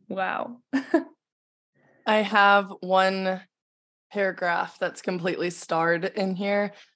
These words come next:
Speaker 2: for that second agreement. And I'm not gonna read the whole book to you guys, I promise, because we have a lot to get through,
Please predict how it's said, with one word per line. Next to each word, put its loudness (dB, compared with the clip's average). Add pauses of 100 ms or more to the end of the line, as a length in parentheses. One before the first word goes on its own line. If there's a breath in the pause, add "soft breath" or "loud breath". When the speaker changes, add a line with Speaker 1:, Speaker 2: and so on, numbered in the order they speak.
(140)
Speaker 2:
for 6
that 2
second -2
agreement. -2 (180)
And 0
I'm 2
not 4
gonna -2
read -2
the -4
whole -4
book -8
to -10
you -4
guys, -4
I -4
promise, -6
because 0
we -4
have 0
a -2
lot 2
to -8
get -4
through, 6